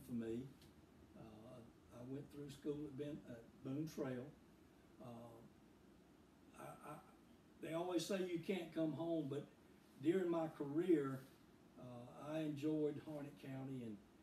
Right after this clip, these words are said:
um, I ended up being an assistant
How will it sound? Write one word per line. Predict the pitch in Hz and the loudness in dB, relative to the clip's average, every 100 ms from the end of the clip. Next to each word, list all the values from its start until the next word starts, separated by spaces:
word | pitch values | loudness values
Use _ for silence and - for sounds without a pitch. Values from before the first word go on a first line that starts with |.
| - - - | -20 -16 -14
um, | 120 117 117 - - - - - - - - - - - - - - - - 127 | -10 -10 -12 -14 -20 -20 -20 -20 -20 -20 -20 -20 -20 -20 -20 -20 -20 -20 -14 -8
I | 127 131 139 | -4 -2 0
ended | 151 143 | 0 2
up | 147 156 131 | 4 4 2
being | 143 156 135 | 2 2 2
an | 127 | -2
assistant | 117 - 165 151 - | -2 0 2 2 -4